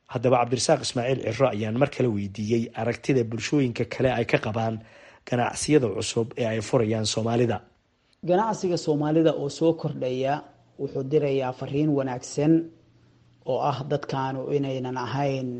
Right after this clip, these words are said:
Speaker 2: maarata, dad meelo iska farfariisanaya ama inay dad u shaqeeyaan keliya ah, ay yihiin dad ayagii la imaanaya aragti cusub, ee dad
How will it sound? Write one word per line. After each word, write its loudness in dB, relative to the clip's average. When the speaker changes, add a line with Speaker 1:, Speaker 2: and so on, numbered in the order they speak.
Speaker 2:
maarata, -6
dad -2
meelo -2
iska -4
farfariisanaya -4
ama -4
inay 0
dad 4
u -4
shaqeeyaan 0
keliya 4
ah, -2
ay -2
yihiin 0
dad 2
ayagii 2
la 4
imaanaya -4
aragti -4
cusub, 2
ee 0
dad 0